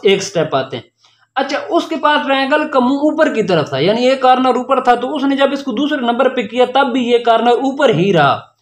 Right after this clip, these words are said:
उसने इसको चेंज नहीं किया। हम इस ट्रायंगल को, अब हमारी ट्रायंगल का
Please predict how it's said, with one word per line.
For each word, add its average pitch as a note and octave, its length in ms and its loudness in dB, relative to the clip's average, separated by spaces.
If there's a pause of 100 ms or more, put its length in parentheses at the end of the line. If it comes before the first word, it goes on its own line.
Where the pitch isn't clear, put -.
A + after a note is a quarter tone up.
(340)
उसने C4 260 -2
इसको C4 220 -4
चेंज C4+ 300 0
नहीं A3+ 160 0
किया। E3+ 200 0
हम B3 280 2
इस C#4+ 140 0
ट्रायंगल B3 440 0
को, B3+ 220 -2 (720)
अब G#3+ 220 -2
हमारी G#3 380 4
ट्रायंगल C4 340 0
का B3+ 120 2